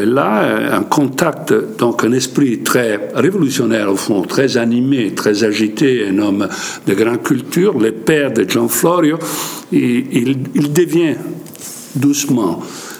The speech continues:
il se penche vers le protestantisme. Ah, finalement, euh, la chose, euh, dans le milieu des frères franciscains, la chose est devenue évidente. Il a été arrêté par l'Inquisition, deux ans dans une prison de Rome. Il s'échappe pour des raisons compliquées. Qu'on sait,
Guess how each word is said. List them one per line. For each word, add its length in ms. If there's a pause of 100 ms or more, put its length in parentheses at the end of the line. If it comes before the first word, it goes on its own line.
(160)
il 80
se 80
penche 400
vers 320
le 160
protestantisme. 960 (480)
Ah, 220
finalement, 840
euh, 180
la 140
chose, 340
euh, 380
dans 140
le 100
milieu 400
des 160
frères 380 (100)
franciscains, 680
la 100
chose 340 (200)
est 60
devenue 540
évidente. 580 (640)
Il 60
a 100
été 280
arrêté 320
par 160
l'Inquisition, 720
deux 400
ans 140
dans 120
une 200
prison 360
de 120
Rome. 360
Il 120
s'échappe 760
pour 140
des 100
raisons 460
compliquées. 480
Qu'on 180
sait, 180